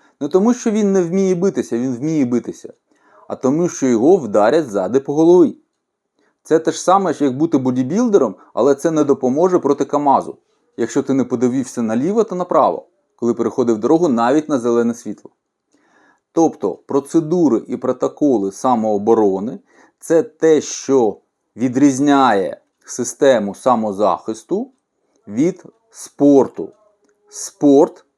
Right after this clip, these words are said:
це використання, ну, я кажу про спортивне єдиноборство,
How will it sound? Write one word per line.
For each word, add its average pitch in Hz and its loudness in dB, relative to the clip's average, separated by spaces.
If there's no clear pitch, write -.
це 151 0
використання, 120 -4
ну, 139 -2
я 117 2
кажу 110 -4
про 104 -14
спортивне 123 -4
єдиноборство, 147 -2